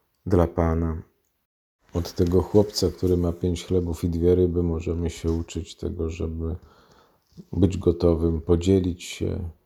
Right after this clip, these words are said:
bo nie stracimy na tym, że dzielimy się z innymi tym, co mamy. Nawet jeżeli wydaje się, że to, co mamy, to jest dużo za mało wobec potrzeb, bo Pan Bóg potrafi tak zrobić, żeby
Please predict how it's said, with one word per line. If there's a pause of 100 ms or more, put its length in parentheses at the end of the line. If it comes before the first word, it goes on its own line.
(180)
bo
nie
stracimy
na
tym, (160)
że
dzielimy
się
z
innymi (340)
tym,
co
mamy.
Nawet
jeżeli
wydaje
się,
że
to,
co
mamy,
to
jest (540)
dużo
za
mało
wobec
potrzeb, (440)
bo
Pan
Bóg
potrafi
tak
zrobić,
żeby